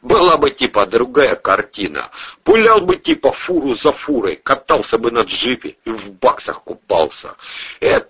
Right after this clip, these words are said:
точно», кивнул предприниматель. «Только в нашей стране спокойнее пулеметы продавать, чем спиртное». «И то верно»,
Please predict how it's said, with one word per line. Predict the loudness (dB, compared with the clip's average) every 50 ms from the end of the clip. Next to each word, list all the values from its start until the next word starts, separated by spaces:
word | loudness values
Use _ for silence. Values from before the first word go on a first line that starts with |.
| _
точно», | 2 4 4 4 4 2 0 -4 -6 -8 -10 _ -4
кивнул | -4 -4 -2 -2 -4 -6 -6
предприниматель. | -6 -8 -8 -8 -6 -6 -4 -4 -4 -4 -4 -4 -2 -4 -4 -4 -6 -14 -18 -18 _ _ _ _ _
«Только | -6 -6 -4 0 2 2
в | 2 4
нашей | 4 2 2 2 2 0 0
стране | -2 -2 -2 0 0 0 0 -2 -2 -4 -4 -6 -10 -18 _
спокойнее | -16 -4 -2 -2 -2 0 0 0 0 2 0 -2
пулеметы | -2 -2 -2 0 0 2 2 0 0 0 -2 -6
продавать, | -6 -2 -2 0 2 2 2 2 2 0 -2 -6 _ _ _
чем | -2 -2 -2 -2 -4
спиртное». | -10 -12 -4 -2 -2 -2 -2 -6 -10 -8 -4 -4 -4 -4 -6 -10 _ _ _ _ _ _ _
«И | -8 -4 -4 -4
то | -4 _ 0 2 2 2
верно», | 2 2 2 2 2 0 -6 -12 -16